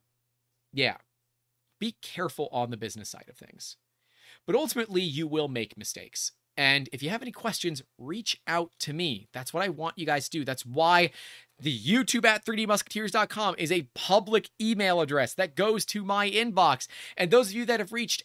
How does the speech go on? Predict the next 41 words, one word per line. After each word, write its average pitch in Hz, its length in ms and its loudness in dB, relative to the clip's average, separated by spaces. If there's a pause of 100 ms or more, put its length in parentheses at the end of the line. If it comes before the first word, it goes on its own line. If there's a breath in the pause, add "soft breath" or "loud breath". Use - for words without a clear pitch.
out, 262 480 4 (260)
thank 240 280 -2
you. 135 120 -2
We 165 100 0
actually 254 340 0
had 160 360 2 (500 loud breath)
a 151 240 2 (300)
fan, 190 640 2 (100)
a 135 80 -4
viewer 202 400 -2
of 190 80 0
the 170 80 -4
show 165 300 0
from 113 180 -14
Chile 139 760 -2 (260)
reach 139 340 -2
out, 117 320 0 (340 loud breath)
and 156 460 6
we 202 220 -4
had 160 520 6
a 190 80 2
Zoom 330 220 -2
call 127 380 -2
to - 120 -6
kinda 175 320 2
help 165 340 0
them 160 260 0
talk, 156 320 -2
uh, 147 320 -2
help 170 240 -4
them, 165 160 -10
help 165 180 -2
them 165 120 -6
go 160 180 2
through 160 340 -2
some 113 300 -10 (240)
resin 156 340 2
failures 156 400 0
they 151 140 -4
were 147 140 -6
having. 147 520 -6